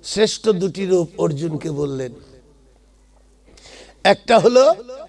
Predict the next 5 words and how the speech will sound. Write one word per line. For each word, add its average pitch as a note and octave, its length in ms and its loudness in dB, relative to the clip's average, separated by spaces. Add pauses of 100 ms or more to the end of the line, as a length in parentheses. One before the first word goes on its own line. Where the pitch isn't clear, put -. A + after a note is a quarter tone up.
(540)
সচ্চিদানন্দ G#3 1160 0
ঘন F3 260 -4
বিগ্রহ D#3+ 680 -6 (1200)
ভক্তের D#3 440 -2
জন্য F#3+ 440 -2